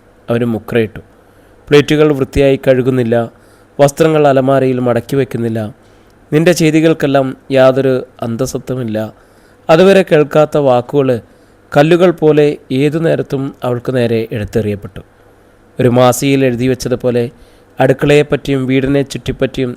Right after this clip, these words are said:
എല്ലാ വൃത്തിയും വെടിപ്പും സാഖിയമ്മ അവളെ പറഞ്ഞു കേൾപ്പിച്ചു. ഇന്നലെ വരെ ഇല്ലാത്ത വൃത്തി ഇന്ന് തിരിച്ചെത്തിയ പോലെ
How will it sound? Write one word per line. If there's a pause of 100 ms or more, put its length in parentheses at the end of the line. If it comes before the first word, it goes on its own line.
എല്ലാ
വൃത്തിയും
വെടിപ്പും (560)
സാഖിയമ്മ (220)
അവളെ
പറഞ്ഞു
കേൾപ്പിച്ചു. (840)
ഇന്നലെ
വരെ
ഇല്ലാത്ത
വൃത്തി (140)
ഇന്ന്
തിരിച്ചെത്തിയ
പോലെ